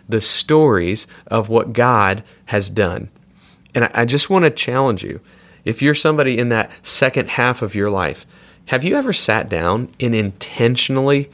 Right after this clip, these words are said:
written out the story of your life? Thought through the different chapters of your life, not as an exercise of self-examination, but as an exercise of studying God's faithfulness?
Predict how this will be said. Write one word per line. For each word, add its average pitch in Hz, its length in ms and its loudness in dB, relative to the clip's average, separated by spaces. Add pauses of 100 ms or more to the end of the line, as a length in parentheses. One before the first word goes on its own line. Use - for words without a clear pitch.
(120)
written 113 420 0
out 117 200 2
the 104 80 -6
story 104 480 0
of 101 100 -4
your 95 160 2
life? 87 480 -2 (360)
Thought - 420 2
through 156 140 0
the 131 100 2
different 113 400 -2
chapters 113 540 -2
of 101 120 -2
your 117 160 2
life, 107 380 -2 (280)
not 135 220 4
as 175 160 2
an 139 240 -2
exercise 117 680 0
of 95 100 -10
self-examination, 110 1300 0 (300)
but 113 140 2
as 117 160 0
an 110 220 0
exercise 131 640 0
of 110 160 -6
studying 127 720 0
God's 107 440 0
faithfulness? 101 920 -4